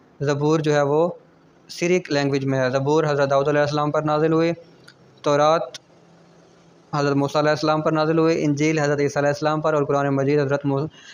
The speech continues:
अ, sorry, हज़रत मोहम्मद सल्लल्लाहु अलैहि वसल्लम पर नाजिल हुई। तौरात को ओल्ड टेस्टामेंट भी कहते हैं।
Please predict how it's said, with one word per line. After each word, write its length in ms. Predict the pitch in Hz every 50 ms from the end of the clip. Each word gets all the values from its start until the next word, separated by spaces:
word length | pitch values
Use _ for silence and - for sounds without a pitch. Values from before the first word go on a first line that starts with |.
| - -
अ, 140 | 156 139 135
sorry, 200 | - 147 139 143
हज़रत 220 | 143 143 151 156 -
मोहम्मद 240 | 151 143 143 147 143
सल्लल्लाहु 380 | 143 143 143 139 135 139 139 139
अलैहि 260 | 135 135 135 135 135
वसल्लम 300 | 131 - 135 135 135 131
पर 180 | 143 151 170
नाजिल 300 | 160 135 131 127 127 123
हुई। 200 | 127 123 127 123 123 - - - - - - - - - _ _ - - - - _ _ _ -
तौरात 340 | 147 147 147 151 160 156 -
को 140 | - 151 147
ओल्ड 260 | 147 143 147 151 147
टेस्टामेंट 380 | 160 151 151 - 160 156 160 156
भी 80 | 160
कहते 400 | 156 160 151 151 - - - -
हैं। 240 | 160 156 160 165 156